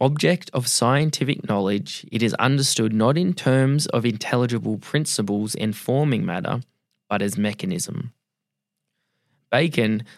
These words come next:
thus repudiated the model of knowledge as a correspondence between rational mind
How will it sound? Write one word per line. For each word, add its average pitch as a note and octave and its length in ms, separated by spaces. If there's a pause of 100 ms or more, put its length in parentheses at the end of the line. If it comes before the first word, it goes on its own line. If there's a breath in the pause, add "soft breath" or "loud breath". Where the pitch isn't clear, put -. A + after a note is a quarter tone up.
(100)
thus C3+ 360
repudiated B2+ 840
the A#2+ 60
model A#2+ 460
of B2+ 160
knowledge G#2 500 (180 loud breath)
as G#2 140
a A2+ 60
correspondence C#3 1040
between A2 540 (260)
rational G#2+ 840
mind G#2+ 540